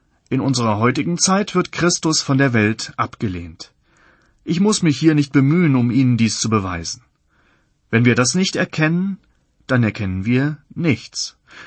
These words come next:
Sie und ich leben in einer Zeit, in der Christus abgelehnt wird.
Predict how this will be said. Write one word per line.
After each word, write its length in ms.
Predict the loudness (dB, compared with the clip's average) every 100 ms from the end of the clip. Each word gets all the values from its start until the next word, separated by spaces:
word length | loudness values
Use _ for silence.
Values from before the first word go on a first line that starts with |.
| -8
Sie 200 | -2 0
und 160 | 0 0
ich 240 | -2 0
leben 240 | 2 2
in 160 | 0 0
einer 240 | 0 0
Zeit, 380 | 0 0 0 0
in 120 | -2
der 160 | 0 0
Christus 640 | 0 -2 -2 -2 -4 -6
abgelehnt 720 | -6 -6 -2 -2 -2 -6 -14 -16
wird. 320 | -18 -18